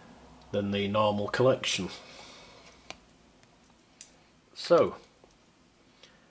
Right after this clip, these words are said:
that concludes this quick upload of the Match Attax International Update Pack and the exclusive X X L oversized card of Manuel Neuer of Bayern Munich and Germany.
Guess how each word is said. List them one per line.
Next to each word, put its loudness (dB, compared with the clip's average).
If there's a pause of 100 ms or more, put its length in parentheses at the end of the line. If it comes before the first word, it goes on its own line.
(480)
that -8
concludes 0
this -4
quick 0
upload 0 (680)
of -8
the -2
Match -2
Attax -2
International 0
Update 0
Pack 0 (280)
and -2 (100)
the -6
exclusive -2
X -2
X -2
L 4
oversized -2
card 2
of -2
Manuel 2
Neuer 2
of -4
Bayern 0
Munich -2
and -4
Germany. 0